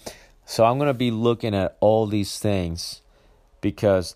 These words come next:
those are the s-, scenarios that I wanna prepare this protection dog for. Okay. I'm gonna do even things like, hey, uh,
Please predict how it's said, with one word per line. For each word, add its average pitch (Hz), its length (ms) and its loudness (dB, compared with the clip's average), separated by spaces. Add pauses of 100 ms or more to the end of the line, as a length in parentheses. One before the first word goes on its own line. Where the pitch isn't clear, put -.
(100)
those 117 480 0
are 120 100 2
the 104 200 0
s-, 92 80 -8
scenarios 101 1120 -2
that 90 120 2
I 92 60 0
wanna 95 240 -4
prepare 95 340 -2
this 87 160 -6
protection 92 600 -4
dog 85 260 0
for. 87 480 -2 (580)
Okay. 95 260 -2 (520)
I'm 107 180 2
gonna 123 160 0
do 107 260 0
even 98 280 -2
things 98 420 -4
like, 92 420 0 (540)
hey, 104 380 0
uh, 90 240 0